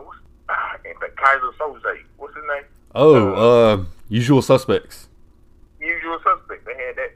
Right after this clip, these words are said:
Speaker 1: little scene going on in there too. So, you know, he wasn't the first one to, to, to come up with it. So we didn't actually take it from Saw, but, you know, it, it's, it's a nice,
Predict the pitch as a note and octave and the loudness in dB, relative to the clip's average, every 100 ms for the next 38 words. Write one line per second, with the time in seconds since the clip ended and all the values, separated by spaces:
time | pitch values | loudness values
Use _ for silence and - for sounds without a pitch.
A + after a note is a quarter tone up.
0 | _ A#2 A#2 B2+ A#2+ A#2 A#2 A#2 A#2 A2+ | _ -20 -20 -20 -20 -16 -12 -8 -8 -10
1 | A#2 B2 A#2 - - - G#2 G2 - - | -14 -16 -16 -20 -20 -8 -8 -8 -14 -20
2 | - G#2+ G2+ E3+ D#3+ C3 G#2 - A#2+ - | -16 -8 -8 -6 -6 -4 -6 0 -2 -2
3 | G#2+ F#2+ - F#2+ F2 _ E2+ - B2 A#2 | -12 -14 -18 -20 -20 _ -20 -20 -12 -12
4 | - E2 - - F2+ B2+ D#3+ B2 G#2+ G#2+ | -14 -20 -20 -18 -16 -16 -20 -20 -14 -14
5 | - - - A2+ A2 - G#2+ - F#2+ F2+ | -14 -18 -12 -12 -12 -12 -12 -10 -6 -6
6 | F2 - D3 - _ _ _ _ _ _ | -6 -10 -10 -10 _ _ _ _ _ _
7 | _ _ A2 F2 - _ _ _ _ - | _ _ -20 -20 -20 _ _ _ _ -20
8 | A#2+ - - - B2 A#2+ C#3 C#3+ | -20 -16 -16 -16 -16 -4 -2 -2